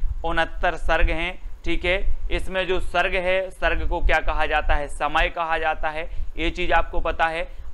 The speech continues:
आदिकाल में अगर पूछा जाता है कि छंदों का जयघर किसे कहा जाता है, तो पृथ्वीराज रासो को कहा जाता है।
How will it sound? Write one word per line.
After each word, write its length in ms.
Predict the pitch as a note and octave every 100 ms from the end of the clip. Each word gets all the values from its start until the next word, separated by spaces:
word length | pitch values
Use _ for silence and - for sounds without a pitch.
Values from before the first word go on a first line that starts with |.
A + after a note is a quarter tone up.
| D#3
आदिकाल 560 | E3 F3 G#3+ G#3 G3
में 120 | G3 F#3+
अगर 200 | F#3 F#3
पूछा 340 | F3 E3+ F#3
जाता 280 | F3 E3+ F3+
है 60 |
कि 120 | E3+ -
छंदों 360 | D#3 D#3 F3
का 180 | F3+ F3
जयघर 420 | E3 D#3+ D3+ D#3+
किसे 280 | D3+ D#3 E3
कहा 240 | D#3+ D3+
जाता 280 | D3+ D3+ D3+
है, 200 | D3 E3 - - -
तो 80 | D#3+
पृथ्वीराज 520 | D#3+ C#3+ D3+ D#3+ D3+
रासो 340 | C#3 D3 E3 F3
को 160 | F#3+
कहा 260 | E3 D#3 D#3+
जाता 300 | D#3 D#3 D#3+
है। 220 | D#3 E3+